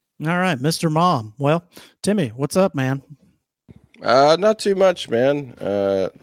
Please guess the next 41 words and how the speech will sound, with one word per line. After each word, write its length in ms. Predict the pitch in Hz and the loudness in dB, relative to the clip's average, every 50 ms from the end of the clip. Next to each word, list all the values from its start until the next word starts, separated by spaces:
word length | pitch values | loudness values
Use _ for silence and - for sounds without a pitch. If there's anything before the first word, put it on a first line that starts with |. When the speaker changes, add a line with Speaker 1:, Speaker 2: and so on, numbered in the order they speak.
| _ _ - | _ _ -10
Speaker 2:
week 280 | 123 123 139 131 - | -6 -4 -4 -2 0
off 340 | 139 131 131 139 139 - - | 0 0 0 0 -2 -4 -6
came 260 | - 156 135 135 135 | -2 0 0 2 2
at 200 | 123 117 113 110 | 2 0 2 2
a, 400 | 107 104 101 98 92 95 95 113 - - | 2 2 2 2 0 -2 -4 -8 -8 -10
a 60 | - 92 | -12 -12
pretty 320 | _ - - 156 147 131 | _ -6 -4 -2 -2 -2
good 280 | - 135 127 120 120 - | 0 0 -2 -2 -2 -4
time 400 | - 127 117 120 131 139 143 139 | -2 0 0 2 0 0 -2 -4
'cause 220 | - 104 90 92 | -6 -6 -6 -4
I 80 | 95 90 | -4 -6
came 300 | - - 117 107 101 98 | -4 -2 -2 -2 -2 0
down 320 | 104 107 107 104 101 98 | 0 0 0 -2 -2 -4
with 140 | 101 98 - | -4 -4 -4
the 100 | 95 85 | -6 -6
Rona 400 | 82 90 101 107 110 120 120 110 | 0 2 2 4 4 2 2 2
last 440 | 107 107 110 113 113 107 - - - | 2 2 2 0 0 -2 -4 -6 -6
week, 300 | 104 104 117 117 - - | -6 -4 -4 -6 -8 -8
so, 360 | - - 85 80 78 78 80 | -6 -2 0 0 0 2 2
uh, 260 | 80 80 80 80 78 - _ - - - _ - - | 2 2 2 0 0 -2 _ -18 -20 -20 _ -16 -10
Speaker 1:
Ugh. 60 | 90 98 | -4 0
Speaker 2:
probably 460 | 110 104 101 98 95 95 98 98 95 | 2 2 2 2 0 0 2 2 2
would 280 | 92 92 95 95 92 | 2 2 2 0 2
not 240 | 95 98 95 98 104 | 2 0 2 2 2
have 80 | 104 101 | 2 2
been 160 | 104 101 101 | 0 2 4
able 240 | 98 98 95 101 95 | 4 2 2 2 0
to 100 | 98 92 | 0 0
record 640 | 90 92 90 - - - 104 98 98 101 101 98 | 0 0 -4 -4 -2 0 2 2 2 2 0 0
last 340 | 101 95 98 98 - - - | 0 0 0 -2 -4 -6 -6
week. 300 | 104 104 113 131 - - | -4 -4 -4 -4 -8 -12
So, 400 | - - - 85 82 82 82 82 | -10 -6 -2 -2 0 0 0 0
uh, 360 | 82 82 82 82 82 85 87 - | 0 0 0 -2 -4 -6 -8 -10
it 100 | - 87 | -10 -8
was 240 | 90 92 92 87 92 | -6 -6 -6 -6 -6
a 80 | 87 | -6
fortuitous 880 | 82 - - - 90 87 - - - 113 107 104 104 104 101 95 - - | -6 -8 -8 -8 -8 -8 -8 -6 -6 -2 0 0 0 0 -2 -2 -4 -6
week 280 | 90 92 104 104 - 104 | -4 -4 -4 -2 -2 -2
off, 340 | 104 127 - - - - | -2 -2 -2 -6 -10 -10
man. 240 | - 71 71 78 95 - _ _ _ _ _ _ _ _ _ _ _ _ - - - _ _ _ - 139 | -8 -8 -8 -8 -10 -14 _ _ _ _ _ _ _ _ _ _ _ _ -20 -20 -20 _ _ _ -8 -2
Speaker 1:
Well, 220 | 139 165 208 202 | 0 0 0 -2